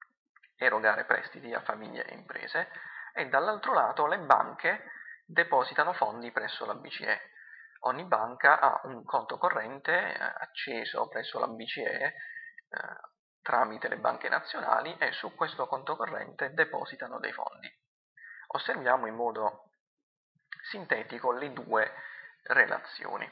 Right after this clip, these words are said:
Usualmente, perché in video successivi vedremo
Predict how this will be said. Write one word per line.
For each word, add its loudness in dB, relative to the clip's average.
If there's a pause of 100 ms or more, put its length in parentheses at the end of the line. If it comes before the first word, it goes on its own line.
(1700)
Usualmente, 4
perché -2
in -8
video -6
successivi -6
vedremo -2